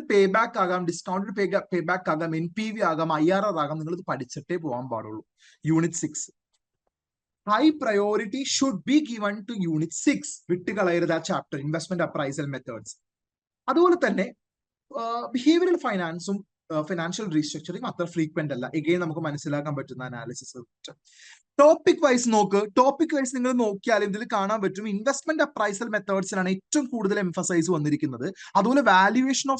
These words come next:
securities ഇവിടെ കാണാം, അതുപോലെ തന്നെ, ആ, valuation of securities-ഉം അതുപോലെ തന്നെ ഫ്യൂച്ചർ വാല്യൂ, പ്രസന്റ് വാല്യൂ കാൽക്കുലേഷൻസ്, ഇതിനാണ് ഏറ്റവും കൂടുതൽ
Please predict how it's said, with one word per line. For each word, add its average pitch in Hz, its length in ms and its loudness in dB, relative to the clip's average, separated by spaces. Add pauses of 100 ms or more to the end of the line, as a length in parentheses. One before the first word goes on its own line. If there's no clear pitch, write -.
securities 185 600 0
ഇവിടെ 156 240 0
കാണാം, 135 300 -4 (380)
അതുപോലെ 277 340 6 (100)
തന്നെ, 202 200 4 (440)
ആ, 175 40 6 (1400)
valuation 233 520 2
of 240 120 -6
securities-ഉം 185 580 2
അതുപോലെ 240 200 -8
തന്നെ 285 180 -8
ഫ്യൂച്ചർ 240 420 0
വാല്യൂ, 202 280 -2
പ്രസന്റ് 175 340 -8
വാല്യൂ 165 260 -2
കാൽക്കുലേഷൻസ്, 139 680 -10 (400)
ഇതിനാണ് 226 300 -2
ഏറ്റവും 254 220 -6
കൂടുതൽ 254 160 -6